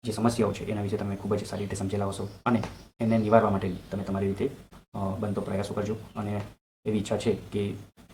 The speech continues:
એક જીવનમાં દર વર્ષે એક છોડ તમારી ઘરની આજુબાજુ કે કોઈ એવી, એવી જગ્યાએ જ્યાં તમે તમારા ગામની આજુબાજુ હંમેશા એક છોડ પ્લાન્ટ કરો, એવી મારી નમ્ર વિનંતી છે, જેથી કરીને આપણું પર્યાવરણ, આપણે જ્યાં રહીએ છીએ, પર્યાવરણને જાળવી શકીએ.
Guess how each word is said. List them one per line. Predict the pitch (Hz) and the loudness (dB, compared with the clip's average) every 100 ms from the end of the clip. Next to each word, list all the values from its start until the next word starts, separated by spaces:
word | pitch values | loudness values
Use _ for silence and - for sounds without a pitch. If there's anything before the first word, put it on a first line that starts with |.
| - _ | -20 _
એક | 123 120 - - | -2 -2 -6 -2
જીવનમાં | 113 110 107 | 4 4 6
દર | 113 | 6
વર્ષે | 104 107 | 6 4
એક | 104 | 0
છોડ | - - 113 92 - - | -4 2 2 2 -2 -10
તમારી | 110 104 101 98 - - | -6 -2 -2 -4 -10 -4
ઘરની | 117 113 | 2 4
આજુબાજુ | 104 104 95 | 4 0 0
કે | 95 - _ 110 | -4 -12 _ -4
કોઈ | 101 104 | 0 0
એવી, | 104 | 0
એવી | 107 113 113 | 0 2 2
જગ્યાએ | 101 101 | 4 2
જ્યાં | 95 107 185 - - | 2 0 -2 -6 -6
તમે | 101 110 - - - | -2 -2 -4 -8 -4
તમારા | 104 | -2
ગામની | 101 98 98 | 0 0 0
આજુબાજુ | 95 95 120 - - _ - | 0 0 -2 -6 -18 _ -6
હંમેશા | 104 101 101 | -4 -2 -4
એક | - 110 | -4 -6
છોડ | - - - 139 | -6 -12 -4 -4
પ્લાન્ટ | - 104 107 | -2 -4 0
કરો, | 107 92 | 0 -2
એવી | 101 107 - - _ - | -2 -4 -6 -14 _ -6
મારી | 95 127 | -2 -2
નમ્ર | 95 131 - | 0 -2 0
વિનંતી | 101 95 101 | 0 0 0
છે, | 90 | -2
જેથી | - 98 | -2 -4
કરીને | 98 95 | -4 -4
આપણું | 98 | -4
પર્યાવરણ, | 104 113 98 | 2 4 4
આપણે | 98 104 | 0 -2
જ્યાં | 107 98 | -2 0
રહીએ | 110 | 2
છીએ, | 117 - | 2 -2
પર્યાવરણને | 95 92 214 - - _ _ _ _ - 117 | -2 -2 -2 -6 -16 _ _ _ _ -8 -6
જાળવી | 156 98 90 | -2 -2 -4
શકીએ. | - - | -6 -12